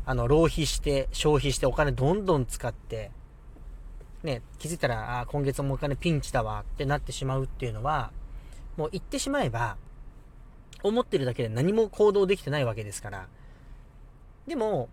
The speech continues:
で、百万円貯金しようと思った時に、あの、まず百万円貯金しようという目標に対して、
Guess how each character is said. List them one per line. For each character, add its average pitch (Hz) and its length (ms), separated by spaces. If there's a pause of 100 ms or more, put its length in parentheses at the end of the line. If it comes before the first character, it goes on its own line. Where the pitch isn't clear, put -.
で、 180 100
百 151 180
万 180 120
円 170 60
貯 160 120
金 180 160
し - 120
よ 190 100
う 170 60
と - 120
思 123 140
っ 120 40
た - 140
時 - 220
に、 202 280 (640)
あ 151 60
の、 139 120
ま 247 200
ず 269 220
百 180 220
万 196 120
円 190 60
貯 175 100
金 180 140
し - 100
よ 190 80
う - 20
と - 80
い - 20
う - 20
目 127 160
標 156 180
に 143 80
対 139 260
し - 100
て、 160 320